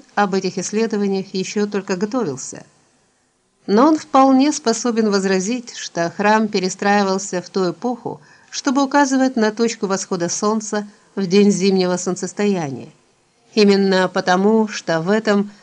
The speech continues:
возникла необходимость после изменения наклона земной оси.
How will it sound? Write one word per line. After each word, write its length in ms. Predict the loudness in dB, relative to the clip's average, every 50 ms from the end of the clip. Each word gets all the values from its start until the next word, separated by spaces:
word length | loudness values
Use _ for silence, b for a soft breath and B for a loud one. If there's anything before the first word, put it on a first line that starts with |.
| B B -2
возникла 440 | 0 0 2 4 4 4 4 2
необходимость 840 | 2 2 2 0 0 -2 -4 -2 0 2 2 2 2 0 -2 -4 -6
после 380 | -4 -2 -2 -2 0 -2 0 0
изменения 540 | 2 2 2 2 4 2 2 2 2 2 2
наклона 560 | 2 0 0 -2 -4 -2 -2 0 2 2 2
земной 380 | 0 0 -2 -2 -2 -2 -4 -6 -6
оси. 420 | -8 -8 -8 -8 -8 -8 -8